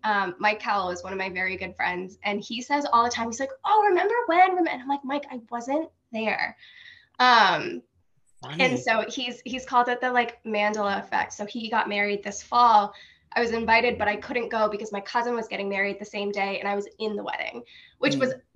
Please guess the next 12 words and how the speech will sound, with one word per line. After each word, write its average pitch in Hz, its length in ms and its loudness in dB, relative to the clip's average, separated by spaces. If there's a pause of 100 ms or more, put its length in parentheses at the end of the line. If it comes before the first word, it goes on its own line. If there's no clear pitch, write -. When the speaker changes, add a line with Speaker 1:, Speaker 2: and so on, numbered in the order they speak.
(220)
Speaker 1:
devastating 233 800 2
to 240 120 -6
me. 180 140 -2
I 196 160 -4
really 226 240 2
wanted 214 280 4
to - 60 -12
be 214 100 -4
at 202 100 -2
the 208 60 -8
Cowell 196 320 -4
wedding. 196 340 -2